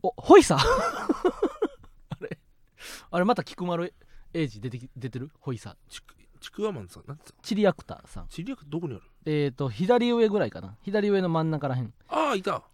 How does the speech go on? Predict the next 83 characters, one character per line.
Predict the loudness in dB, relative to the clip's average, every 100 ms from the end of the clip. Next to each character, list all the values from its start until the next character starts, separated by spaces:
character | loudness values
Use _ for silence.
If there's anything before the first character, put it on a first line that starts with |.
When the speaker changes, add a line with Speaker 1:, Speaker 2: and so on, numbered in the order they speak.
| _
Speaker 1:
少 | -2 6 6
々 | 6 4 4
遅 | 0 2
れ | 4
ば | 4
せ | 4 2
な | 4
が | 4
ら | 4
で | 2
は | 2
あ |
り |
ま | 0 -2
す | -4
が、 | -6 -10 _ _ -2
YouTube | 2 2 4 4 4
の | 4 4
本 | 2 2
格 | 0
始 | -2
動、 | 0 0 -4 _
お | 4
め | 6
で | 8
と | 10
う | 10
ご | 10
ざ | 8
い |
ま | 8
す。 | 4
Speaker 2:
遅 | 0
す | 0
ぎ | 4
だ | 4
ろ。 | 2 -8 _ -20 2
Speaker 1:
オ | 8 10
ー |
プ | 10
ニ | 8 6
ン |
グ | 4 4
を | 2
見 | 2 2
た | 0
瞬 | 0
間 | 0 0
か | 0
ら | 0 0
気 | 2
持 | 2 2
ち | 2
を | 2
高 | 2 2 2
ぶ | 4
ら | 4
せ | 4
な | 2
が | 4
ら | 2
拝 | 2 0
見 | 2 0
さ | 0
せ | -2 -2
て | -2
い |
た | 0
だ | 0
い | 0
て |
お | 0
り |
ま | -2
す。 | -4 -12
Speaker 2:
高 | -6 -2
ぶ | 0
ら | -2
せ | -2
す | -6
ぎ | 0
だ |
ろ。 | 0